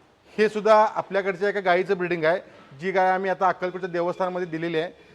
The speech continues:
त्या गाईचं हे ब्रीडिंग आहे आपल्याकडं. हे सुद्धा पूर्ण जेट ब्लॅक कालवड आहे. आपल्याला ही कालवड विक्रीसाठी उपलब्ध सुद्धा आहे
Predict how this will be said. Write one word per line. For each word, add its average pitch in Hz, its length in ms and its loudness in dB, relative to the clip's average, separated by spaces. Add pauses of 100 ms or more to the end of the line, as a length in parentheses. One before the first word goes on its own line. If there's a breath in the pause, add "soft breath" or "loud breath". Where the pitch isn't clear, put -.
(160 loud breath)
त्या 170 80 -2
गाईचं 170 300 0
हे 180 120 -2
ब्रीडिंग 170 280 -4
आहे 180 80 4
आपल्याकडं. 151 420 -2 (520 soft breath)
हे 208 80 4
सुद्धा 202 220 -2
पूर्ण 208 320 -4
जेट 170 240 -2
ब्लॅक 196 260 0
कालवड 165 280 2
आहे. 165 140 0 (300 loud breath)
आपल्याला 180 340 0
ही 180 140 -2
कालवड 196 300 2
विक्रीसाठी 185 500 -2
उपलब्ध 180 340 -6
सुद्धा 165 220 -2
आहे 147 200 -2